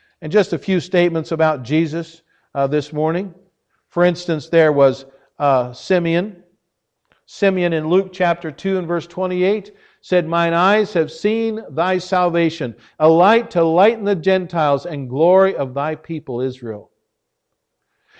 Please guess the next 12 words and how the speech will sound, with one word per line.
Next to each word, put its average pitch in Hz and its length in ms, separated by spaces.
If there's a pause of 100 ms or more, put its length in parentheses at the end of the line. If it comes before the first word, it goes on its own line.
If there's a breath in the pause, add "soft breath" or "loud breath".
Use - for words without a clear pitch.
(140)
And 165 120
then 190 140
we 180 140
look 175 260
at - 220 (100)
Nathanael 175 840 (220 soft breath)
in 147 300
John 160 360
chapter 160 360
one, 160 380
verse 147 180
forty-nine. 160 720